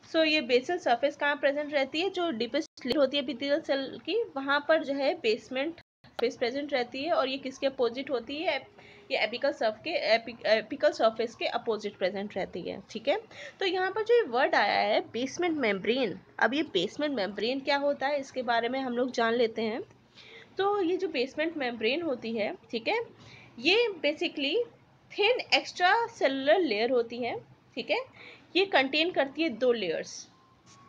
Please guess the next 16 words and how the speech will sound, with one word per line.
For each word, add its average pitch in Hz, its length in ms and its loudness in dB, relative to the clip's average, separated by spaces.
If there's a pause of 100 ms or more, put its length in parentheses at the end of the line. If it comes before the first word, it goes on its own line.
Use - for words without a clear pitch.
(380)
देखिए 214 300 0 (800)
ये 294 220 4 (180)
thin 381 240 2 (100)
extra 269 240 0
cellular 285 480 2 (180)
layer 233 300 0
होती 311 300 -2
है 370 200 0 (160)
और 240 160 0
ये 226 120 -6
क्या 240 200 -2
contain 254 400 -6
करती 269 320 -4
है? 339 80 -2
दो 240 240 6
layers। - 480 -2